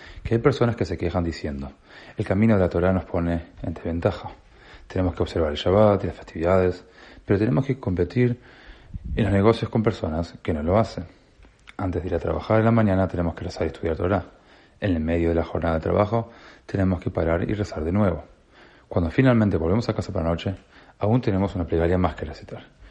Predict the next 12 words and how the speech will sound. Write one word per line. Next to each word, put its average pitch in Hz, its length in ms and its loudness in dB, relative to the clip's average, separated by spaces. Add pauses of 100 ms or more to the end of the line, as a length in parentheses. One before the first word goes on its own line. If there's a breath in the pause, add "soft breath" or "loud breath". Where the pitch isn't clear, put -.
(340 loud breath)
En 131 60 4
el 120 40 2
trabajo 107 380 6
tenemos 92 320 0
que 92 60 -6
ser 82 300 -2
cuidadosos 87 680 2
de - 60 -6
apartarnos 101 600 2
de - 120 -6
la 78 80 -4
deshonestidad 82 760 0